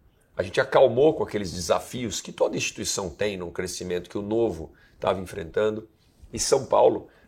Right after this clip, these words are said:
tem a maior chapa de pré-candidatos a deputados e deputadas do Brasil,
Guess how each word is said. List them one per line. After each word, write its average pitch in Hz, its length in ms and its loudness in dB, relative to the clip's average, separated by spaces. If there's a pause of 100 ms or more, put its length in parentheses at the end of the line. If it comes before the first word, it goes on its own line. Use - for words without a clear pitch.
(120)
tem 110 80 4
a 107 80 8
maior 113 300 4
chapa 113 440 2
de 101 120 -10
pré-candidatos 95 880 0
a 92 40 -2
deputados 113 720 -4
e 113 40 -6
deputadas 107 840 -2 (260)
do 104 240 2
Brasil, 135 560 -2